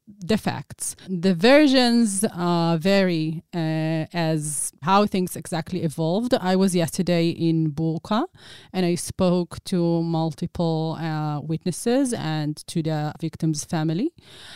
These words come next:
And what they say is that the event started around six thirty P M on Friday. And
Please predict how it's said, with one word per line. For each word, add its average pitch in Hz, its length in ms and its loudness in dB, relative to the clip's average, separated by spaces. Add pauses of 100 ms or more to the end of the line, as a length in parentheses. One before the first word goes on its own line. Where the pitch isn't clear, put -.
(120)
And 196 280 0
what 214 280 2
they 233 260 2
say 180 380 -2
is 156 480 -4
that 160 420 -4
the 165 420 -6
event 190 360 0
started 196 400 2
around 165 580 0
six - 540 -4
thirty 180 460 0
P 175 260 -2
M 156 480 -2
on 160 340 0
Friday. 180 640 -2 (360)
And 185 400 0